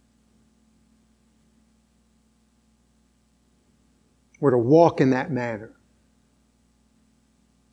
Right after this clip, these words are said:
as Christ loved us and gave himself up for us. We're to, that's what, it's the essence of true love. Well, as,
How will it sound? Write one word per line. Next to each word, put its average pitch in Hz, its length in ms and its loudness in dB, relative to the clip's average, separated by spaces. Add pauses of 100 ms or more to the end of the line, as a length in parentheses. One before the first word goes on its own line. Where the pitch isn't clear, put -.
(1160)
as 127 100 -6
Christ 127 440 6
loved 127 340 6
us - 440 -2
and 127 140 -4
gave 147 220 12
himself 127 440 0
up 156 200 -10
for 117 180 -6
us. - 320 -20 (140)
We're 151 80 -4
to, 147 160 0 (100)
that's 196 180 0
what, 175 160 2 (200)
it's - 80 -16
the - 160 -10
essence 170 340 2
of 139 100 -4
true 139 300 2
love. 104 260 -2 (4000)
Well, 180 340 6
as, 165 380 2